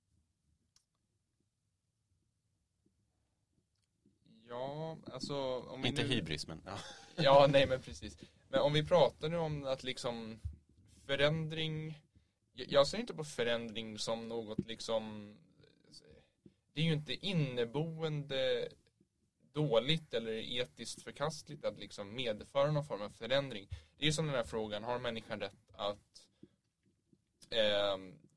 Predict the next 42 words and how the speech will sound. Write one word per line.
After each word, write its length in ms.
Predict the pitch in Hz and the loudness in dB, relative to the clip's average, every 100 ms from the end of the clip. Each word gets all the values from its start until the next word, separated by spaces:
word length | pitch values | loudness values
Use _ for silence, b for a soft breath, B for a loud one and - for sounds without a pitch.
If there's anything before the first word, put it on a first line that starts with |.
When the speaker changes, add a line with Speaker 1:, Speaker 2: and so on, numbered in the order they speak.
| _ | _
Speaker 1:
förändra 480 | 120 113 113 113 107 | 0 0 0 -2 -2
naturen 600 | 107 - 117 110 107 101 | -2 -6 -8 -8 -8 -8
efter 200 | - 104 | -6 -4
eget 320 | 95 92 - | -4 -6 -8
behag 460 | 104 107 92 95 | -2 2 2 2
eller 140 | 92 98 | -4 -8
vilja? 560 | 107 95 92 95 101 B B B B B _ _ _ _ _ _ _ _ _ | -8 -8 -4 -4 -4 B B B B B _ _ _ _ _ _ _ _ _
Rätt 600 | 143 139 175 - _ - 160 | -6 4 4 4 _ -20 -4
vet 300 | 160 110 120 | 0 0 0
jag 120 | 107 | -4
inte, 160 | 95 | -6
för 120 | - 127 | -2 -2
att 180 | - | -2
det 100 | 139 | -6
finns 220 | 139 147 139 | -2 -2 -2
ingen 320 | 139 113 139 | -4 -4 -2
som 360 | 185 180 175 - _ _ _ _ _ _ _ _ _ - | 0 0 -2 -10 _ _ _ _ _ _ _ _ _ 0
ger 220 | 139 139 | 4 6
ut 420 | 131 190 - - - | 4 -4 -6 -14 -10
den 200 | 104 101 | -6 -2
rätten, 680 | 147 165 _ - 95 90 85 _ _ - | -2 -2 _ -6 -4 -6 -14 _ _ -8
an-, 260 | 123 110 | -6 -6
eh, 220 | 107 104 - 64 | -8 -10 -12 -6
enligt 400 | 104 113 104 - | -4 -4 -8 -10
liksom 300 | 107 - 107 | -14 -14 -18
min 280 | 95 90 - - | -18 -20 -20 -16
personliga 480 | 113 131 135 143 147 | -10 -6 -2 2 0
tro 300 | - 104 90 | -2 -6 -4
i 40 | |
alla 160 | 98 95 | -4 -4
fall, 300 | 78 60 - | -8 -8 -10
att 160 | - | -10
det 120 | 101 98 | -12 -12
finns 200 | 107 113 | -10 -8
någon 140 | 104 | -10
som 80 | 104 | -12
skulle 140 | - | -16
Speaker 2:
Ja, 40 | 101 | -12
Speaker 1:
säga 420 | 110 107 117 127 | -10 -6 -4 -2
Speaker 2:
en 140 | 110 | -2
kommer 320 | - - 104 | -4 -12 -14
nu. 100 | 87 | -14